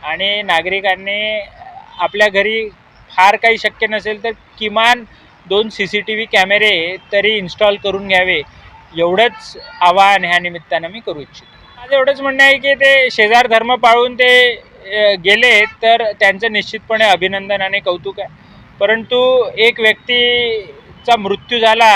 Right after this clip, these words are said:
ह्याचं दुःखसुद्धा आहे आणि अशा प्रकारे परराज्यातून येऊन हा रेल्वे ट्रॅकवरचा हे स्टेशन आहे, तिथे येऊन अशा स्वरूपाचा गुन्हा जो होतो आहे आणि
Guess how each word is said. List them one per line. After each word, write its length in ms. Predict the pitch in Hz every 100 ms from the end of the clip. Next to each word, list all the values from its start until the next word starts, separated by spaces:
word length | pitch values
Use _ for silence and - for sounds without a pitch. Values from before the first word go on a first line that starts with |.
| 185
ह्याचं 880 | 180 165 180 - 220 220 220 202 175 175
दुःखसुद्धा 680 | 185 - 226 - 202 170 185
आहे 260 | 151 143 123 _ - - _ -
आणि 420 | 165 190 220 226 170
अशा 220 | 170 226
प्रकारे 680 | 220 220 220 214 233 233 226 202 -
परराज्यातून 760 | 196 202 208 190 220 220 226 208
येऊन 440 | 202 202 214 214 208 -
हा 120 | 185 196
रेल्वे 340 | 190 190 214
ट्रॅकवरचा 1120 | - 202 202 214 214 196 - 226 214 208 190 180 -
हे 260 | 160 170 190
स्टेशन 460 | - 190 180 208 202
आहे, 300 | 190 175 131 - - _ - 151
तिथे 220 | 180 -
येऊन 180 | 214 226
अशा 240 | 190 214
स्वरूपाचा 920 | 208 208 208 220 208 226 214 208 185 185
गुन्हा 260 | 170 185 202
जो 160 | 208 196
होतो 260 | 180 196
आहे 160 | 196 131 - - - - _ _ _ -
आणि 220 | 147 180